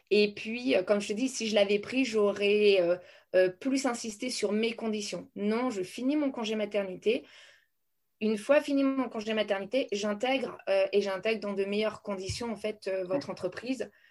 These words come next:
Speaker 1: plutôt que d'accepter les conditions vite, vite, vite. Et puis finalement, après, c'est pareil, hein, quand l'entreprise veut te jeter, elle te jette aussi vite, vite, vite. Et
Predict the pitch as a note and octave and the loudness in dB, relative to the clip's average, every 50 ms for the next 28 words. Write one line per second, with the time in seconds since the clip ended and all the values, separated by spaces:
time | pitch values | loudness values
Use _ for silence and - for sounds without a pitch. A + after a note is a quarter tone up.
0 | _ _ _ _ - - G#3+ G3+ G#3 - A#3 A#3+ A#3 - G3+ F#3 G3 F#3+ F#3+ - | _ _ _ _ -12 -8 -8 -6 -2 0 0 0 0 -2 0 2 2 2 2 2
1 | - G3+ G3+ A3 G#3+ G#3 G3+ G#3 F#3+ F#3+ F#3+ F#3 F3 - A#3 A3+ G3+ G#3+ G#3+ G3+ | 0 0 2 4 4 4 2 0 0 -4 -4 -4 -4 -4 -4 -4 -2 -4 -4 -6
2 | F3+ F#3 F3 E3 F3 F3+ G3+ A3+ B3 B3+ - - F4+ F4+ - G3 F#3 - - G3+ | -6 -10 -12 -10 -8 -6 -4 -4 -4 -4 -2 -2 -2 -2 -4 -12 -12 -12 -10 -8
3 | F#3+ F#3 F3+ G3 A3+ A#3 A3 F3+ - - A#3 A#3 A3+ G#3 G#3 G3 F#3 G3 A3+ A#3+ | -6 -4 -2 -2 -2 -2 -2 -2 -2 -2 -2 2 2 2 2 2 0 0 0 -2
4 | A3+ G3+ G3+ G3+ - G3+ G3 G3 F#3+ F#3+ F#3+ F#3+ F3+ - F#3+ F#3 - A3+ G#3 G3+ | -2 -2 -4 -4 -4 -4 -4 -2 -2 -2 -4 -4 -4 -4 -6 -6 -4 -6 -6 -4
5 | F#3+ G3+ G3+ G#3 F#3 F3+ F#3 F3+ - B3 B3 A3+ G3+ G3+ - G3 G3+ A3 G#3+ - | -4 -4 -4 -4 -4 -4 -4 -4 -2 0 2 2 2 2 0 -2 0 -2 -2 -2
6 | G3 G3 - - G3+ G3+ A3 F#3 F#3 G3 F3+ E3+ F#3+ A3+ B3+ A#3+ - - F#3+ F3+ | -8 -10 -8 -8 -8 -6 -6 -6 -8 -10 -10 -8 -8 -8 -10 -8 -4 0 2 2
7 | F3 - | 2 0